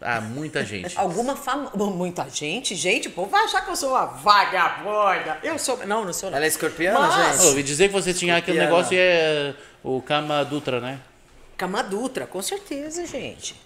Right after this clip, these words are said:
Speaker 2: Sabe de nada, e você?
Speaker 3: É isso aí.
Speaker 1: É, nossa,
Speaker 2: Gente,
Speaker 1: gente.
Speaker 2: o papo tá maravilhoso, mas a gente tá quase no finalzinho,
Speaker 1: Já?
Speaker 2: viu? Muito
Speaker 3: Caramba.
Speaker 2: rápido, né?
Speaker 3: Rápido
Speaker 2: Passa
Speaker 3: mesmo.
Speaker 2: rápido. Quando o papo é bom, gente,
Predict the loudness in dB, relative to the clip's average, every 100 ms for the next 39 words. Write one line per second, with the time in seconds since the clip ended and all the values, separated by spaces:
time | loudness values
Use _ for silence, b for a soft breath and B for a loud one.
0 | -18 -16 -14 -14 -12 -10 -10 -10 -10 -10
1 | -10 -14 -14 -12 -10 -10 -10 -10 -10 -14
2 | -8 -4 -2 -4 -6 -8 -6 -4 -6 -6
3 | -6 -4 -4 -6 -4 -6 -6 -4 -4 -4
4 | -6 -6 -8 0 0 2 -2 -2 -2 2
5 | 2 0 -2 -2 4 8 8 8 4 0
6 | -4 -4 -6 -10 -4 -2 0 0 2 2
7 | 2 0 -6 -8 -8 -10 -12 -10 0 2
8 | 2 0 -2 -2 -4 -6 -6 -4 -4 -6
9 | -2 -2 0 -6 -4 -6 -6 -8 -12 -14
10 | -20